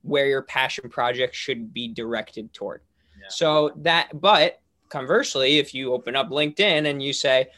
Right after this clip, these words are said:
Speaker 1: "Oh my goodness, I can't wait to read what my friends are posting on LinkedIn, and there's such a great community there, and I wanna post my own video on LinkedIn," then you can also understand that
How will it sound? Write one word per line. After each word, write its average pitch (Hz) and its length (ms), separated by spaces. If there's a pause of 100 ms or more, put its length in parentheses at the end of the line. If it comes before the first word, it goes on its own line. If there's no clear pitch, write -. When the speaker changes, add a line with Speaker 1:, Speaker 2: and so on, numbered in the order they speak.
(140)
Speaker 1:
"Oh 147 100
my 139 160
goodness, 151 300
I 143 60
can't 156 220
wait 151 180
to 139 100
read 151 260
what 135 200
my 127 140
friends 151 280
are 139 60
posting 147 360
on 135 140
LinkedIn, 156 540
and 135 140
there's 127 160
such 139 180
a 135 40
great 131 220
community 160 460
there, 131 240
and 123 100
I 131 40
wanna 131 180
post 139 280
my 135 100
own 180 180
video 151 240
on 139 120
LinkedIn," 131 480 (360)
then 151 360
you 143 120
can 143 160
also 135 340
understand 120 720
that 113 240